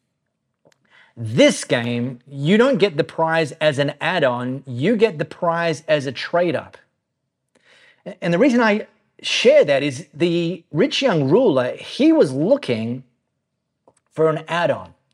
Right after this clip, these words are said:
Like, "I've accumulated everything that I think that I want, need, more than what I'll ever be able to use.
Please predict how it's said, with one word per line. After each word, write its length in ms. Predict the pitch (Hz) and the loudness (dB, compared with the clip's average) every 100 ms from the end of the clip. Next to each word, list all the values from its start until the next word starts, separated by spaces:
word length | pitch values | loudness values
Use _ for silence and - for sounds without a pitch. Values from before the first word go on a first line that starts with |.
| _ _ _ _ _ - | _ _ _ _ _ -2
Like, 320 | 151 156 156 | 2 2 2
"I've 260 | 165 226 220 | 2 2 0
accumulated 840 | - - 226 190 180 175 165 135 - | -4 -2 0 0 0 0 0 -4 -6
everything 1040 | 165 202 190 208 - 190 185 180 180 170 - _ _ - | 0 2 2 -2 -4 -4 -4 -4 -4 -6 -12 _ _ -12
that 220 | 127 151 | 0 2
I 140 | 151 | 2
think 500 | 147 - 156 160 - _ _ | -2 -4 -4 -4 -8 _ _
that 220 | 127 135 | -2 0
I 180 | 127 123 | 0 -2
want, 560 | 117 127 165 180 - - _ | -2 2 2 2 -4 -16 _
need, 640 | - 117 143 170 175 175 139 _ _ | -8 -4 -2 0 0 -2 -6 _ _
more 360 | 113 131 175 196 | -4 2 4 4
than 160 | 151 | 4
what 120 | 139 139 | 4 4
I'll 240 | 131 - | 2 -2
ever 420 | 135 127 123 117 117 | -2 -2 -2 -6 -8
be 200 | 120 127 | -2 0
able 240 | 127 120 | 0 -2
to 120 | - | -8
use. 560 | 117 120 117 165 - | -6 -4 -4 -8 -10